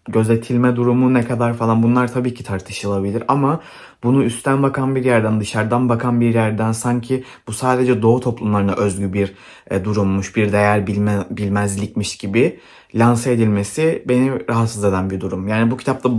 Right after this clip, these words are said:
aşırı derecede böyle bir durum yok sadece ama benim, e, kafamı açtı bunu okurken aklıma geldi. Hani böyle bir kıyas olduğu ve bunu birçok yerde görmek, filmlerde, dizilerde, Doğu ile ilgili bir şeylerin anlatıldığı kitaplarda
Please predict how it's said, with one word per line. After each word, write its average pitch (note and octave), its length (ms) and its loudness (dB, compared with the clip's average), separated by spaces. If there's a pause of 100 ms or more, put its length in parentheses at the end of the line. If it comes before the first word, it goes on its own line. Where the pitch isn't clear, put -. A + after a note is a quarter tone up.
(260)
aşırı A#2+ 320 0
derecede A#2+ 400 4
böyle A2+ 220 4
bir A#2 140 0
durum A2+ 220 2
yok A2+ 220 4
sadece G2 340 -2
ama D#3+ 240 -2
benim, C3 340 2 (180)
e, G#2 140 -4
kafamı A2+ 360 2
açtı G#2 340 -2
bunu G#2 160 -2
okurken A#2 440 -4 (260)
aklıma A2+ 420 2
geldi. G2 260 -2
Hani G2 200 -2
böyle G2 260 0
bir G2+ 140 -4
kıyas G2+ 520 -4
olduğu G2 460 0
ve G2+ 180 0 (340)
bunu G2+ 200 0
birçok A2 340 -4
yerde F#2+ 320 -4
görmek, G2 500 -4
filmlerde, G2 680 -4
dizilerde, G2+ 720 -4 (280)
Doğu A2 240 4
ile G#2 180 2
ilgili G2 240 -4
bir F#2+ 40 -8
şeylerin G2 340 -2
anlatıldığı G2+ 580 -4
kitaplarda G2+ 840 -6